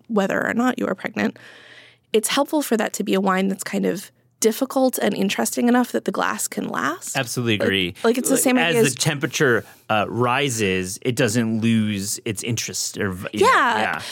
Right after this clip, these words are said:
Speaker 1: But it's also, I think, the same idea as, like, sipping a glass of, of scotch neat,
Speaker 2: Mm-hmm.
Speaker 1: where the spirit is so intense and so astringent that you have to sip it. Like, you shouldn't be gulping,
Speaker 2: Mm-hmm.
Speaker 1: you know, perfect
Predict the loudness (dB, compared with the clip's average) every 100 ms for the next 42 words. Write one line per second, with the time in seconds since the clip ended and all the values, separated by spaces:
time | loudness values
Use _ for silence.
0 | 2 4 4 4 4 4 4 2 2 2
1 | 2 4 2 2 0 0 0 0 2 2
2 | 2 0 -2 -2 -6 -4 -2 0 -2 -2
3 | -2 -2 -4 -2 0 0 0 -12 -4 -2
4 | -2 0 2 4 4 0 _ -20 _ _
5 | -12 2 4 6 4 2 2 2 4 4
6 | 2 0 2 2 2 4 4 6 6 6
7 | 4 2 0 -2 -2 -2 0 4 4 4
8 | 2 2 2 0 -2 -4 0 0 -2 -6
9 | -6 -4 -4 -2 -2 -2 _ -2 0 2
10 | 0 2 0 -2 -8 -8 -4 -2 0 0
11 | -2 0 0 0 -4 -8 _ _ _ -6
12 | -4 -4 _ -6 -4 -4 -8